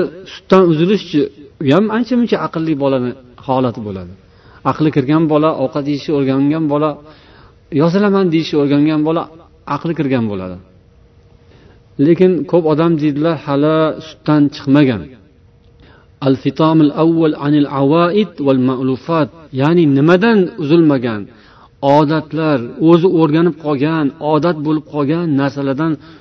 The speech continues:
uzilolmagan ko'p odam. Odat, shuni qilishga odatlanib qolgan ba'zi odam.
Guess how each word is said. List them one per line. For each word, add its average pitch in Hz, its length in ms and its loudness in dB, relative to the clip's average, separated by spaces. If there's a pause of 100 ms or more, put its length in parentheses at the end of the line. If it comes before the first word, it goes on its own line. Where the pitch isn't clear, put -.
(140)
uzilolmagan 160 720 6
ko'p 104 180 -10
odam. 95 240 -12 (1120)
Odat, 175 380 4
shuni 180 220 -2
qilishga 165 340 -2
odatlanib 175 540 2
qolgan 190 300 6
ba'zi 123 240 -4
odam. 98 280 -10